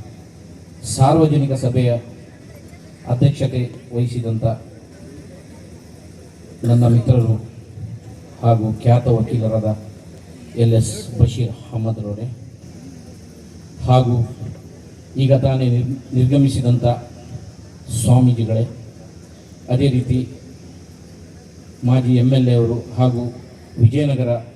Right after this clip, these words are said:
ಜಿಲ್ಲಾ ಕಾಂಗ್ರೆಸ್ ಅಧ್ಯಕ್ಷರಾದ ಸಿರಾಜ್ ಶೇಖರ್ ಅವರೇ, ಹಾಗೂ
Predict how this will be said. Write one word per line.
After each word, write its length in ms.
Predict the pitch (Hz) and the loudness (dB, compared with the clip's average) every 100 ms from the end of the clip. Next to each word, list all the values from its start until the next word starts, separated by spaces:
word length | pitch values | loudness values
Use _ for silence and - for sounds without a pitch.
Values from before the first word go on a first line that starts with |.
| - - 117 | -20 -12 0
ಜಿಲ್ಲಾ 260 | 135 143 135 - | 2 4 2 2
ಕಾಂಗ್ರೆಸ್ 420 | 123 123 120 - - - 117 | 2 2 0 -2 -8 -8 0
ಅಧ್ಯಕ್ಷರಾದ 500 | 127 - 110 113 110 107 - - - - - - - - - | 0 0 -2 0 -2 -4 -12 -20 -20 -20 -20 -20 -20 -18 -4
ಸಿರಾಜ್ 320 | 139 120 120 - | 2 2 2 0
ಶೇಖರ್ 340 | 127 123 117 110 | 0 0 0 -2
ಅವರೇ, 160 | 117 - - - - - - - - | -2 -6 -12 -18 -20 -20 -20 -20 -2
ಹಾಗೂ 280 | 139 123 117 | 2 2 0